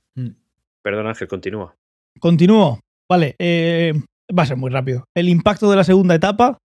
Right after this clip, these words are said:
Speaker 3: del Falcon en la Luna, ya se sabe dónde va a ser. Y, bueno, va a ser en la cara oculta.
Speaker 1: Qué casualidad.
Speaker 3: Así que
Speaker 1: Qué casualidad que va a caer en la cara que no vamos a poder ver.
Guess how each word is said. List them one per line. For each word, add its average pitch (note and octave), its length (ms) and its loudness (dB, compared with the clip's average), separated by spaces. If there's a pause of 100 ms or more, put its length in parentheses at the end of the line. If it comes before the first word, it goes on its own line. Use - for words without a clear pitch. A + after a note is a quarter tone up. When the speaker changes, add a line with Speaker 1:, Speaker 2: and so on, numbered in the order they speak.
(260)
Speaker 3:
del D3+ 500 0
Falcon G#3 520 0 (240)
en C#3 640 -6
la C#3 100 0
Luna, G3+ 400 4
ya D3+ 220 0
se C3+ 80 -10
sabe C#3+ 160 2
dónde C#3 220 0
va C3+ 80 0
a - 20 -6
ser. G#3 240 -2 (460)
Y, G#3 340 0 (260)
bueno, C#3+ 360 -4 (480)
va E3 40 0
a D#3 40 -2
ser F3 120 0
en E3+ 60 2
la C#3+ 100 2
cara C#3 160 0
oculta. B2+ 300 -8 (400)
Speaker 1:
Qué - 120 -12
casualidad. C3+ 460 -2
Speaker 3:
Así G#2+ 180 -6
que D3+ 120 0
Speaker 1:
Qué D3+ 100 2
casualidad C#3+ 480 -4
que D#3+ 100 -4
va C3 100 0
a C3+ 40 -4
caer C3+ 280 -6
en C#3+ 160 -8
la B2 100 -6
cara C3 240 -6
que C3+ 80 -6
no A#2+ 160 -8
vamos A2 280 -12
a G#2+ 100 -12
poder G#2 240 -12
ver. F#2 160 -20